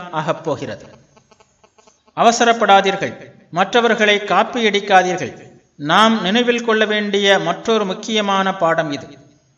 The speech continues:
காப்பியடிப்பது ஒருபோதும் நாகரிகமாகாது. நான் அரசனுடைய உடையை தொரிக்கலாம்,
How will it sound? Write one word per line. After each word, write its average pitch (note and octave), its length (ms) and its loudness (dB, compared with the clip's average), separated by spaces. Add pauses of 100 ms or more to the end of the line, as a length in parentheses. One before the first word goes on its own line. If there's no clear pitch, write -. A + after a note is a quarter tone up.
(680)
காப்பியடிப்பது G#3+ 1040 0
ஒருபோதும் A3 640 0
நாகரிகமாகாது. F3+ 1000 0 (1160)
நான் G3 280 0
அரசனுடைய G#3+ 800 2
உடையை G3+ 420 0
தொரிக்கலாம், F3+ 560 -4